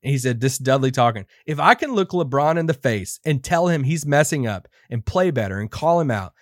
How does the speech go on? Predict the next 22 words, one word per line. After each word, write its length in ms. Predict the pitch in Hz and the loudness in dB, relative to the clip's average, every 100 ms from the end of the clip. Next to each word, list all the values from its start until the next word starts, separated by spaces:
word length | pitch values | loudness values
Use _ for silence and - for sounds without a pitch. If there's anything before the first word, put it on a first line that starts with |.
| _ | _
then 120 | 139 | 0
I 80 | 160 | 2
can 160 | 196 202 | 2 0
call 200 | 180 160 | 0 2
anyone 340 | 196 151 110 | 0 0 -2
out. 220 | 95 - _ _ - | -4 -8 _ _ 0
There's 140 | 143 | 2
a 80 | 139 | 2
certain 340 | 139 190 190 185 | 0 0 0 0
way 140 | 175 | 0
you 120 | 170 | 0
must 280 | 151 135 - | 0 -2 0
do 180 | 131 117 | 0 0
it. 140 | - - | -2 -10
It's 160 | 127 | -6
a 60 | 127 | -2
unique 400 | 127 139 165 175 | 0 0 -2 -2
thing 220 | 160 147 | -2 0
not 160 | 135 127 | 0 2
all 140 | 135 | 2
coaches 400 | 131 127 120 117 | 0 -4 -2 -2
have. 300 | 120 104 98 | 0 -2 -4